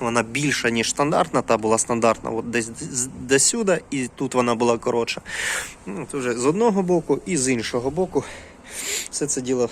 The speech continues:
було замінено. Крім того, вирихтована оця от каретка. Вона також була вже крива, десь вона вперлась. І були замінені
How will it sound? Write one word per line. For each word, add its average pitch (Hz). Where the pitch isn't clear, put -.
було 131
замінено. 127
Крім 170
того, 127
вирихтована 127
оця 139
от 214
каретка. 180
Вона 123
також 123
була 123
вже 117
крива, 127
десь 117
вона 117
вперлась. 113
І 202
були 143
замінені 127